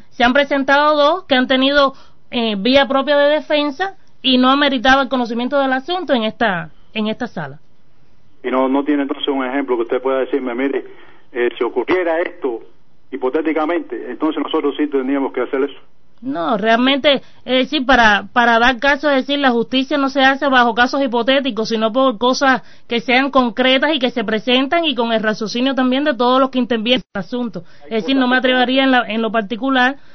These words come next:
Speaker 1: de dar fórmulas al respecto y por esta, y por esta vía.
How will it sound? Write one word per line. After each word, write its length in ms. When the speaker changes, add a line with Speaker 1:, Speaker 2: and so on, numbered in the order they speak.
Speaker 1:
de 180
dar 220
fórmulas 540
al 100
respecto 500
y 80
por 180
esta, 480
y 100
por 180
esta 200
vía. 300